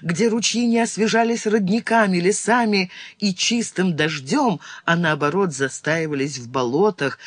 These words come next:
мёртвых рукавах и замкнутых бухтах,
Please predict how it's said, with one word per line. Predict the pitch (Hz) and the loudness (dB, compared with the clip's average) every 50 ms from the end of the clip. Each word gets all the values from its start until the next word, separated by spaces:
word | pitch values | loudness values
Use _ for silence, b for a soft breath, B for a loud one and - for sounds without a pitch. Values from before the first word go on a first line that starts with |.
| B B B | B B B
мёртвых | 147 156 160 165 180 - - 156 165 - | -4 -2 -2 -2 -2 -4 -4 -6 -4 -2
рукавах | - 156 156 - 143 135 139 160 196 214 208 - - B B B B B - | -4 -4 -2 -2 -2 -2 0 0 0 0 0 -2 -4 B B B B B -6
и | 175 160 151 - - | -4 -4 -4 -4 -6
замкнутых | 139 117 107 - 143 156 185 180 175 170 - - 156 156 147 - 143 139 131 117 | -8 -8 -4 0 0 2 2 2 0 -2 -4 -6 -6 -6 -4 -4 -4 -4 -4 -10
бухтах, | 90 107 160 220 254 226 - - - - 151 147 - | -8 -4 -4 -4 -4 -4 -8 -8 -2 -2 -2 -2 -2